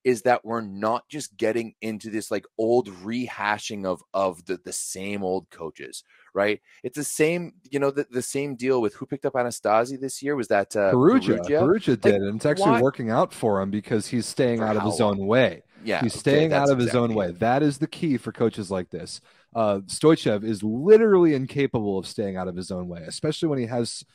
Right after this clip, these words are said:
Speaker 2: so many choices that he has to make. Same with Piazza.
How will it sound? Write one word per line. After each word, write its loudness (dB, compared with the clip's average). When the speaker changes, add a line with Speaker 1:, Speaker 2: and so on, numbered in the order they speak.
Speaker 2:
so 0
many -2
choices -2
that -4
he -2
has -6
to -14
make. -16
Same -4
with -6
Piazza. 0